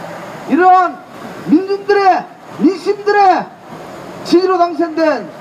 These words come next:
윤종호 국회의원을 검찰이 조사하겠다고 했습니다. 처음에는 유사선거-, 유사선거 사무실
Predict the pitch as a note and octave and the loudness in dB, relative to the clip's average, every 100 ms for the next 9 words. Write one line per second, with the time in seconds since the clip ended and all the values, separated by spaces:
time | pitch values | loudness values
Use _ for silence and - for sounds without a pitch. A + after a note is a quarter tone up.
0 | - - - G#3 D4+ D#4+ D4 C#4 - D4 | -16 -14 -8 -2 2 2 0 -4 -4 -2
1 | C4+ B3 G3 - - - - - - - | 0 -2 -2 -8 -18 -20 -18 -18 -18 -20
2 | - - - B3+ B3 C4+ B3+ A#3 F3 - | -18 -18 -6 -6 -2 -2 -2 -4 -10 -12
3 | - - F3+ F3+ G#3 - F3 E3+ D#3+ - | -18 -8 -6 -6 -6 -8 -8 -8 -8 -12
4 | - B3+ - - - - - - - - | -16 -16 -16 -16 -16 -18 -18 -18 -18 -18
5 | - - - - - - - C4+ D4 D4 | -18 -18 -18 -18 -20 -12 -2 0 2 0
6 | C#4+ B3+ F#3+ - - - - - - - | -2 -4 -6 -12 -20 -20 -20 -20 -20 -20
7 | - - - - - - - A3 D#4 D#4+ | -20 -20 -20 -20 -20 -14 -4 0 0 0
8 | D#4+ E4+ - - A#3 E4+ E4+ E4+ E4 E4 | -2 -6 -8 -12 0 0 0 -4 0 0
9 | E4+ C#4+ E4 D4 F3+ | 0 -2 -2 -2 -4